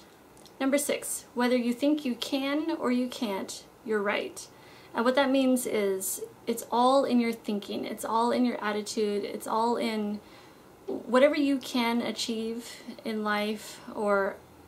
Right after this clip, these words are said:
a project or whatever you're doing, whatever you think you can do,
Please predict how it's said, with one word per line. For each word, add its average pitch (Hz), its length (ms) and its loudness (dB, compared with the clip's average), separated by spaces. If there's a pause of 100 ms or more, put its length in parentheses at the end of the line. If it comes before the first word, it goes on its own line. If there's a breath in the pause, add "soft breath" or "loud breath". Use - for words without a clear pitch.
(160)
a 226 80 -4
project 220 500 2
or 214 80 -2
whatever 214 340 0
you're 214 160 0
doing, 208 380 -2 (500 loud breath)
whatever 240 240 2
you 254 140 4
think 233 360 0
you 220 120 -4
can 226 540 -2
do, 233 440 2